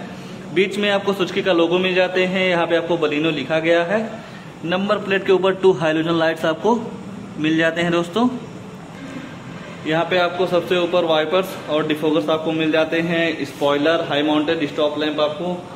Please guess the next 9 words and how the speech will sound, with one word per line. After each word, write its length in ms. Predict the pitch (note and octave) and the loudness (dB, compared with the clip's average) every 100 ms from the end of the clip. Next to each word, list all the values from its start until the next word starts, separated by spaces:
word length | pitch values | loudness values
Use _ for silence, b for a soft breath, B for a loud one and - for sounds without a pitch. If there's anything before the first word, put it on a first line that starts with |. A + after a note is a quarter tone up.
| B B D3 | B B -2
मिल 140 | D3+ | 0
जाते 280 | D#3+ E3 F3 | 2 2 2
हैं। 280 | F#3 F#3+ F3+ | 0 2 2
यहाँ 140 | E3 | 0
पे 100 | E3 | 0
आपको 200 | D#3+ E3+ | -2 -2
सेम 260 | E3 E3 D#3+ | -4 -4 -2
एंटीना, 320 | D3+ D#3 D#3+ | -2 -2 -2
वही 280 | D#3 D#3+ | -2 0